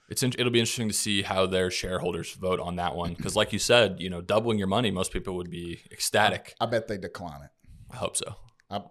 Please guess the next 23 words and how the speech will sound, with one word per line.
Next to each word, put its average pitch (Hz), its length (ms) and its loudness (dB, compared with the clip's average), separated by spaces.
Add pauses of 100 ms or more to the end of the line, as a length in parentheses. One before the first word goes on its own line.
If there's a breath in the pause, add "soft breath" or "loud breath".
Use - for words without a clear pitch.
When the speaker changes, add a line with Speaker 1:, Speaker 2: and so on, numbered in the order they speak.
Speaker 2:
I, 104 60 -10 (160)
Speaker 1:
I 113 40 8
hope 107 140 8
Speaker 2:
I 123 40 6
would 131 120 4
Speaker 1:
so. - 60 -2
Speaker 2:
be 139 100 2
willing 127 320 0
to 117 80 -2
bet 110 240 -4
they 113 80 -6
decline 95 460 -12
it. 123 100 -14 (640)
Is, 101 180 -10
is 98 220 -8
what's 104 160 -6
gonna 90 180 -8
happen, 87 340 -8
but 117 120 4
it's, - 160 4
it 127 180 2
is 110 180 0
an 95 140 -6